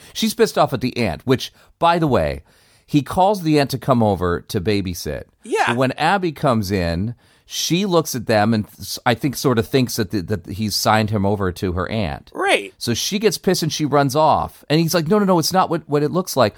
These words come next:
Speaker 1: Why did he just fucking tell her, "Don't worry,
Speaker 2: She's
Speaker 1: your
Speaker 2: just
Speaker 1: aunt
Speaker 2: here
Speaker 1: is
Speaker 2: to
Speaker 1: only here to
Speaker 2: babysit.
Speaker 1: babysit you"?
Speaker 2: Right.
Speaker 1: Why is there so much drama here? It's, it's just a way to get her to lock herself in a room.
Speaker 2: Right.
Speaker 1: And now that I know that one of the games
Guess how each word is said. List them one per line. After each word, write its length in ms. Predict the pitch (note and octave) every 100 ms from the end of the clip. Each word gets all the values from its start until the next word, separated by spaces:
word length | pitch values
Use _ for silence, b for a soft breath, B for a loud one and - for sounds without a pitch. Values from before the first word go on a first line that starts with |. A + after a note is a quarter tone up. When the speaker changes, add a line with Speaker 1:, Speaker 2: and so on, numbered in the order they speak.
| B
Speaker 1:
Why 240 | D#3 B3+ G4+
did 80 |
he 120 | F4 F#4
just 140 | D#4 - B5
fucking 180 | B5 G#3+
tell 260 | G#3 G#3+ F#3+
her, 200 | D#3 b b
"Don't 200 | D#3+ F#3+
worry, 180 | F3+ F#3+
Speaker 2:
She's 60 | D#3+
Speaker 1:
your 80 | D3+
Speaker 2:
just 120 | D3+
Speaker 1:
aunt 80 | D#3+
Speaker 2:
here 60 |
Speaker 1:
is 60 | D3+
Speaker 2:
to 60 | C#3+
Speaker 1:
only 200 | D3 -
here 120 | C#3
to 60 |
Speaker 2:
babysit. 520 | A#2+ B2+ A2+ A#2+ A#2 G2
Speaker 1:
babysit 40 |
you"? 160 | F#2 F2
Speaker 2:
Right. 320 | A#2 G#2 F2+
Speaker 1:
Why 160 | D#3+ C4
is 100 | C4+
there 80 |
so 160 | B3 A3+
much 220 | G3+ -
drama 380 | B2+ C3+ C#3+ B2+
here? 240 | G#2 D#2+
It's, 300 | D2+ - - -
it's 120 | A#2+
just 260 | - G#3+ E3+
a 40 |
way 160 | C#3 A#2+
to 80 |
get 160 | G#2+ G#2
her 100 | G#2+
to 80 | F#2+
lock 280 | F2 E2+ E2+
herself 360 | D#2+ - -
in 80 | -
a 40 | C#2+
room. 260 | C#2 -
Speaker 2:
Right. 320 | A2 G2+ F2 F2
Speaker 1:
And 140 | C#3+
now 220 | D3 E3+ G#3+
that 140 | F#3
I 100 | D3+
know 300 | A#2+ B2 C#3
that 140 | C3 F#2
one 200 | G2+ A2
of 100 | G2
the 100 | E2
games 680 | F2 D#2+ F2 A2 B2 -